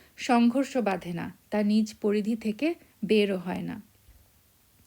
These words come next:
এসব দলিল উল্লেখ করার পাশাপাশি শেষে ছয়জন নবী, নূহ আলাইহিস সালাম, হুদ আলাইহিস সালাম, সালেহ আলাইহিস সালাম, লূত আলাইহিস সালাম, শোয়াইব আলাইহিস সালাম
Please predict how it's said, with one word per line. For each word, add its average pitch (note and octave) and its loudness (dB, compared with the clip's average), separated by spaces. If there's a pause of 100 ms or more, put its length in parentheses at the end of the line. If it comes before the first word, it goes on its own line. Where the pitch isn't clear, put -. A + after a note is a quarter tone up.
(640)
এসব C#4 4
দলিল C4 6
উল্লেখ E4 6
করার D#4 4
পাশাপাশি C4 0
শেষে B3 2 (120)
ছয়জন A#3+ 2
নবী, G3+ 0 (240)
নূহ B3 4
আলাইহিস G#3+ 0
সালাম, G#3 0 (460)
হুদ B3+ 2
আলাইহিস G3+ 0
সালাম, G#3 0 (300)
সালেহ A#3+ 2 (200)
আলাইহিস G#3+ 0
সালাম, G3 -2 (500)
লূত C#4 4 (180)
আলাইহিস G#3 2
সালাম, G3 2 (300)
শোয়াইব B3 2
আলাইহিস G3+ -2
সালাম G3+ 0